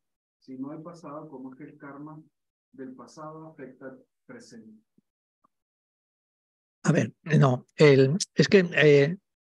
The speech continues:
Speaker 2: a ver, cada escuela, el, por ejemplo, eh, hablando de los tres tiempos, cada escuela tiene su opinión, su postura filosófica sobre los tres tiempos. Cada uno lo explica, el, de una manera.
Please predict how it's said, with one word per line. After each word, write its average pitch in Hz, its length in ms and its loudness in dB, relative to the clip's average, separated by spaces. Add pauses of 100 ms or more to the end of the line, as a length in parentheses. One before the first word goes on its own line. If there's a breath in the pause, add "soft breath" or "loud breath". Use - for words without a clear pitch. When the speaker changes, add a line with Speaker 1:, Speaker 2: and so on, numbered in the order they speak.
(140)
Speaker 2:
a 143 80 0
ver, 127 260 -2 (280)
cada 202 220 4
escuela, 202 500 4 (440 loud breath)
el, 135 680 4 (1600)
por 156 100 4
ejemplo, 143 460 4
eh, 139 140 4
hablando 160 360 6
de 175 60 8
los 160 120 4
tres 147 200 0
tiempos, 175 300 4
cada 185 180 6
escuela 190 500 4
tiene 175 280 6
su 160 200 6
opinión, 143 600 4 (120)
su - 220 0
postura 165 340 4
filosófica 165 800 2
sobre 143 300 4
los 131 100 2
tres 135 200 0
tiempos. 113 380 -2
Cada 160 200 4
uno 170 160 6
lo 147 100 4
explica, 151 480 0
el, 131 560 0
de 139 100 0
una 139 120 4
manera. 120 420 -4